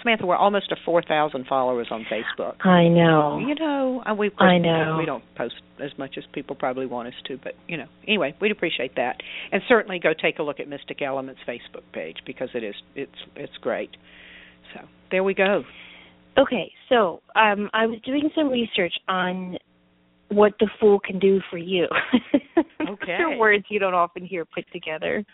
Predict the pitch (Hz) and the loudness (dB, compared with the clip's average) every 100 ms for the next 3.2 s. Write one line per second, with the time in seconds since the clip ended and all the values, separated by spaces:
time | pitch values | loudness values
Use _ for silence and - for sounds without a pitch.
0 | 233 - - 190 277 294 - 190 _ - | -12 -12 -4 0 0 -2 -12 -18 _ -20
1 | _ _ - - - 339 - - - - | _ _ -4 -4 -8 -6 -2 -2 -2 -6
2 | - 285 240 220 214 233 - 285 294 - | -8 2 4 4 2 -8 -4 -2 -2 -2
3 | - | 0